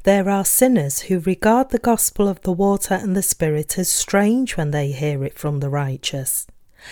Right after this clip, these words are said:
That is because they don't know it. But if they don't accept the words of the righteous,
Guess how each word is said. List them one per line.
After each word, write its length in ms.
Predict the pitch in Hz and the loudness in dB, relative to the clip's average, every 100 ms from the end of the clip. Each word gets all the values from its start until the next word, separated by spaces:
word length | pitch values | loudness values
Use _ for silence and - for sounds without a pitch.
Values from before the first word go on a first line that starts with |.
| - - | -18 -8
That 260 | - 247 - | -2 0 0
is 120 | 254 | -2
because 380 | - 226 214 190 | -2 0 0 0
they 200 | 175 165 | 0 0
don't 300 | 160 139 135 | 0 -2 0
know 320 | 160 196 254 | 0 2 2
it. 340 | 151 220 - - - - - - - | 0 -2 -10 -10 -14 -20 -20 -16 -4
But 220 | 196 - | 0 2
if 120 | 214 | 0
they 200 | 196 196 | 2 0
don't 400 | 196 240 277 - | 2 2 2 -2
accept 540 | 220 - - 220 - | -2 0 4 4 2
the 120 | - 294 | -4 2
words 380 | 185 147 135 | 4 2 0
of 140 | 151 - | -4 -4
the 100 | 143 | -2
righteous, 680 | 143 156 165 - 175 165 | -2 -2 -4 -2 -2 -2